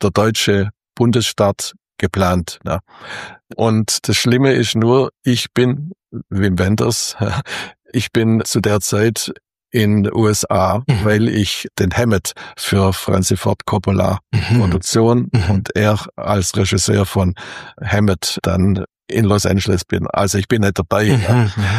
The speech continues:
Speaker 1: Und es hat natürlich Peter Handke grauenhafte Sorge, dass das mit dem Start irgendwie in die Hose geht.
Speaker 2: Mhm.
Speaker 1: Man hat auch Angst natürlich. Da ist sein erster Film. Wie reagiert die Presse? Wie reagiert das Publikum und so fort?
Speaker 2: Oh ja,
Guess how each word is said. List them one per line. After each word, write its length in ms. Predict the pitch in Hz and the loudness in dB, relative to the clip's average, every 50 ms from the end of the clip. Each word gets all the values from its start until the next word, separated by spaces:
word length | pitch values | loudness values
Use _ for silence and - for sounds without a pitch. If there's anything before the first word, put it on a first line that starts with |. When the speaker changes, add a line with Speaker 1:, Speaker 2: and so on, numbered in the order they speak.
| - | -2
Speaker 1:
Und 100 | - 85 101 | 0 2 2
es 160 | 95 - - | 2 2 2
hat 120 | 117 113 | 0 0
natürlich 600 | 117 113 101 - - 120 120 123 123 110 - - - | 2 0 0 0 0 2 2 4 2 2 -2 -6 -6
Peter 300 | - 113 98 - 107 98 | -4 -4 -2 -2 0 0
Handke 540 | 98 107 110 110 - - 113 101 104 98 - - - - | 2 2 0 0 0 0 0 0 0 -2 -4 -8 -12 -16
grauenhafte 1080 | - - - 104 104 113 127 123 110 107 101 92 95 - - - - 98 92 92 101 104 - - - - - - - - - - - _ _ | -8 -2 0 0 2 2 2 2 2 4 2 2 0 -2 -6 0 2 2 4 4 2 0 -4 -8 -10 -10 -10 -10 -10 -12 -14 -18 -20 _ _
Sorge, 680 | - 92 - - 98 92 95 113 123 - 123 120 113 110 110 - | -6 -4 -2 0 2 2 2 2 2 2 2 2 2 0 0 0
dass 180 | 101 95 - | -2 -2 -2
das 460 | - - 87 87 - - - - - - - - - | -2 -2 -2 -2 -2 -4 -4 -6 -8 -10 -12 -12 -12
mit 720 | - - 104 107 127 - - - 117 98 90 95 92 98 - | -8 -8 -6 -6 -8 -8 -6 -4 -2 0 0 2 0 0 0
dem 140 | 104 98 92 | 0 0 -2
Start 500 | - - 92 95 107 107 - - - 160 - | -2 -2 -2 -2 -2 -2 -4 -8 -6 -6 -4
irgendwie 480 | 139 101 87 110 113 117 117 104 107 | -2 0 0 2 2 2 2 2 2
in 60 | 110 110 | 2 2
die 160 | 110 110 104 | 2 2 2
Hose 340 | 107 120 143 151 - - 104 | 2 2 2 2 0 -2 -4
geht. 400 | - - 98 113 110 92 - 101 | -2 -2 0 0 2 0 0 0
Speaker 2:
Mhm. 60 | 107 | 0
Speaker 1:
Man 180 | 104 85 92 | 2 2 2
hat 140 | 98 120 107 | 2 2 2
auch 180 | 107 98 101 110 | 2 0 0 0
Angst 320 | 113 120 123 127 - - | 0 0 0 0 0 0
natürlich. 580 | - 101 104 - - 117 98 82 85 85 82 - | 0 -2 -2 0 0 0 0 2 0 0 -2 0
Da 120 | - 82 87 | 0 0 0
ist 120 | 95 - | 2 2
sein 180 | 95 95 98 90 | 2 2 2 2
erster 380 | 82 101 113 113 - - 90 | 2 2 2 0 0 -2 -2
Film. 360 | - - - 110 113 113 101 | -2 0 0 2 2 2 2
Wie 120 | 90 87 87 | 2 2 2
reagiert 500 | 80 95 90 101 98 87 - 120 95 - | 2 2 0 0 0 0 0 -2 0 0
die 80 | 98 | -2
Presse? 560 | 92 - - 92 95 107 110 - - 90 85 90 | -2 -2 0 0 0 0 0 0 0 0 0 0
Wie 100 | 92 82 | 0 0
reagiert 460 | 90 95 92 95 98 92 104 107 101 | 2 2 2 2 0 0 0 0 0
das 120 | 90 - | 0 -4
Publikum 560 | - - 104 101 - 110 95 - - 92 90 | -4 -4 -4 -2 0 -2 0 0 0 0 0
und 100 | 92 92 | 0 -2
so 120 | - - 98 | -2 -2 -4
fort? 240 | - - 107 101 107 | -4 -2 -2 0 0
Speaker 2:
Oh 20 | 110 | 2
ja, 280 | 110 113 110 110 107 | 2 2 2 0 -2